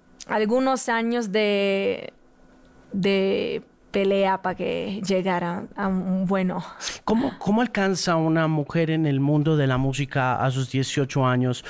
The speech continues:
Speaker 2: o posterior a esos dieciocho años ese nivel de madurez? ¿Qué obstáculos tiene que sobrepasar?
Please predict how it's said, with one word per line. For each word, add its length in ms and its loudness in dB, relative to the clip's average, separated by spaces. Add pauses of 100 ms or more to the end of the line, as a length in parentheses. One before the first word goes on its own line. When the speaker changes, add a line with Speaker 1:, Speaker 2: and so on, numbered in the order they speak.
(240)
Speaker 2:
o 100 0
posterior 500 0
a 60 4
esos 200 0
dieciocho 480 0
años 400 0 (420)
ese 260 2
nivel 540 2
de 200 0
madurez? 480 0
¿Qué 180 -4 (320)
obstáculos 800 -2
tiene 280 0
que 440 -4
sobrepasar? 880 -2